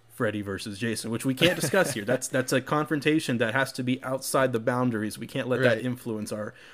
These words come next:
Speaker 1: our scores here. But which you, when you look at these franchise openers, when you look at what they led to, these six years, this little, this little pocket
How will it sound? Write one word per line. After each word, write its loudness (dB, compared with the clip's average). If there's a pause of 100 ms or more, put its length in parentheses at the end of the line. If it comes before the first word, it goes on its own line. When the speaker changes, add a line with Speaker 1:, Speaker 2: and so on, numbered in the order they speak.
(120)
Speaker 1:
our 0
scores 0
here. -8 (880)
But 2 (720)
which -2
you, 0
when 2
you 4
look 2
at -4
these 2
franchise 2
openers, -2
when -2
you 0
look 0
at -4
what 0
they 2
led -2
to, -4 (260)
these -4
six -4
years, -6
this -8
little, 0
this -4
little 0
pocket 2